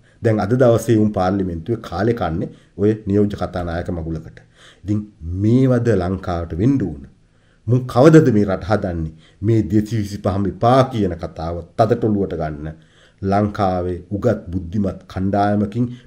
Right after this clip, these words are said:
මේ සියලු පක්ෂවල නැතුව වෙනස්ම කණ්ඩායමකින් තමයි ලංකාව ගොඩ ගන්න පුළුවන්. නැත්තම් ලංකාවට හෙටක් නෑ කියලා අදත් මේ සුදන්තක කියනවා, හෙටත් මේ සුදන්තකේ විදියටම කියනවා. කවදා හරි ඔයාලට තේරෙයි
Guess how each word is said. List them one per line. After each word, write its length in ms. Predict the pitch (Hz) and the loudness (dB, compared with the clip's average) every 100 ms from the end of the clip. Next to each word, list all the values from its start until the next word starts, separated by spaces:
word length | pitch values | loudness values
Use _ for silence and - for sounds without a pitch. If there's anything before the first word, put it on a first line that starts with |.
| 101 | 0
මේ 300 | 113 135 143 | 4 6 6
සියලු 460 | - - 135 190 233 | 2 4 10 10 10
පක්ෂවල 560 | 151 - - 123 107 | 4 4 0 4 4
නැතුව 400 | 98 90 80 92 87 82 _ - | 4 0 -4 -6 -6 -10 _ -2
වෙනස්ම 440 | 101 117 143 - | 2 4 4 2
කණ්ඩායමකින් 800 | 165 110 101 90 92 92 87 92 | 0 2 2 2 0 -2 -4 -8
තමයි 320 | - 82 82 82 - - | -6 -6 -6 -8 -14 -8
ලංකාව 400 | 92 92 90 85 | -6 -4 -2 -4
ගොඩ 160 | 85 82 | -4 -4
ගන්න 260 | 80 78 | -6 -8
පුළුවන්. 320 | - 85 78 80 _ _ | -10 -10 -10 -12 _ _
නැත්තම් 480 | 95 98 - - 80 78 | -4 -4 -4 -10 -10 -8
ලංකාවට 440 | 76 78 80 80 | -12 -12 -10 -10
හෙටක් 280 | 80 80 80 | -10 -10 -10
නෑ 200 | 87 85 | -8 -8
කියලා 300 | 80 85 80 - _ _ - | -8 -10 -12 -14 _ _ -8
අදත් 240 | 120 131 131 | 2 2 4
මේ 140 | 123 | 2
සුදන්තක 480 | 120 101 87 82 80 | 2 -4 -4 -6 -10
කියනවා, 300 | 98 92 85 | -8 -6 -6
හෙටත් 300 | 98 113 110 | -2 -2 -2
මේ 160 | 104 95 | -6 -6
සුදන්තකේ 540 | 98 82 85 85 92 | -6 -10 -10 -8 -8
විදියටම 360 | 85 82 85 85 | -8 -10 -10 -12
කියනවා. 360 | 82 82 73 80 _ _ _ _ _ _ _ _ _ | -10 -10 -10 -12 _ _ _ _ _ _ _ _ _
කවදා 340 | - 123 156 131 | 0 4 6 6
හරි 140 | 120 | 4
ඔයාලට 360 | 107 98 95 - | 4 2 0 -6
තේරෙයි 460 | 92 80 82 80 | -6 -4 -4 -4